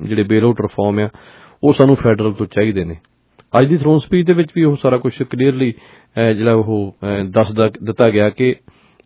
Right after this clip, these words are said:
even though ਮੈਂਸ਼ਨ ਕਰ ਦਿੱਤਾ ਗਿਆ ਵੀ ਜਿਹੜੇ ਆਟੋ ਥੈਫਟ ਜਾਂ ਫਿਰ ਹੋਮ ਇਨਵੇਜਨ ਵਰ-, ਵਰਗੀਆਂ ਘਟਨਾਵਾਂ ਹੁੰਦੀਆਂ ਨੇ, ਉਹਨਾਂ ਦੇ ਜਿਹੜੇ ਬੇਲ ਆਊਟ ਲਾਜ਼ ਨੇ, ਉਹਨਾਂ ਨੂੰ,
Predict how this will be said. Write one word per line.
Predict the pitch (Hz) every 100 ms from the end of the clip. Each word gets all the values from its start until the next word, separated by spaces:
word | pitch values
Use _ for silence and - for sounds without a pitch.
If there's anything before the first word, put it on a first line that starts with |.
| 131
even | 151
though | 156 127
ਮੈਂਸ਼ਨ | 135 139 185
ਕਰ | 165 135
ਦਿੱਤਾ | 123 127
ਗਿਆ | 120 120
ਵੀ | 117
ਜਿਹੜੇ | 113 110
ਆਟੋ | 110 104
ਥੈਫਟ | - 104 104
ਜਾਂ | 110
ਫਿਰ | 104
ਹੋਮ | 98 104
ਇਨਵੇਜਨ | 104 101 107 110
ਵਰ-, | 101 - 107
ਵਰਗੀਆਂ | 107 110 104
ਘਟਨਾਵਾਂ | - _ - 113 107 98
ਹੁੰਦੀਆਂ | 104 104 110
ਨੇ, | 95 - - - - _ -
ਉਹਨਾਂ | 151 190 196
ਦੇ | 190
ਜਿਹੜੇ | 160 170 151 - _ _ _ _ _ _ _ _ _ _ _ _ _ _ _ _ _ _ _ _ _ 123
ਬੇਲ | 135
ਆਊਟ | 151 143 147 123 -
ਲਾਜ਼ | 113 120 117
ਨੇ, | 123
ਉਹਨਾਂ | 123 127 120
ਨੂੰ, | 113